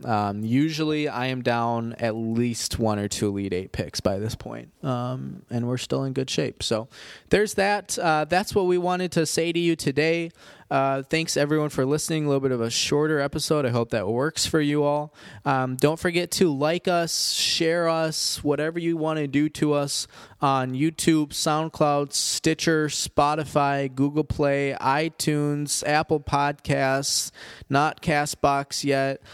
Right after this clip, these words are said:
um, but anywhere else where podcasts are listened to, unless we're not there, you can find us. Um, that's gonna be a wrap on Sunday, March twenty-fourth. We will come to you next weekend live from Chicago.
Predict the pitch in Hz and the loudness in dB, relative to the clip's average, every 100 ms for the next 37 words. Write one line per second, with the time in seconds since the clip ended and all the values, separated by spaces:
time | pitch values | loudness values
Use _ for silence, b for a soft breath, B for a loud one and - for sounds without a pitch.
0 | B _ 139 131 131 131 135 135 135 156 | B _ 0 2 0 -2 0 -2 0 0
1 | 160 160 151 151 151 - - 139 135 139 | 2 2 2 0 0 -2 0 0 2 0
2 | - - 135 143 - 151 139 139 - 127 | -4 0 2 2 0 0 0 0 0 0
3 | 123 151 - 160 151 - 156 131 123 135 | 2 0 0 -2 -2 2 2 2 0 -2
4 | - 156 143 139 143 143 135 139 139 127 | 0 -2 0 0 0 0 2 2 0 0
5 | 131 127 - 131 143 143 143 139 - B | -2 -4 0 -2 0 0 0 -2 -6 B
6 | B B B 127 123 123 120 120 120 120 | B B B 0 0 0 0 -2 -4 -10
7 | 117 - - _ 131 165 - 190 165 165 | -12 -18 -20 _ 2 2 2 0 2 2
8 | 156 151 110 - _ _ _ 127 131 143 | 2 2 0 -4 _ _ _ -2 0 0
9 | 135 131 131 131 147 135 127 135 123 135 | 0 2 0 0 -2 -2 2 0 2 0
10 | 151 156 160 151 143 139 131 131 151 - | 0 0 -2 0 0 0 0 -2 -2 -2
11 | 165 151 151 143 143 127 127 139 160 147 | 0 0 2 0 0 0 2 2 0 -4
12 | - 143 139 123 - 156 185 196 185 180 | -2 -2 0 -4 0 2 2 2 0 0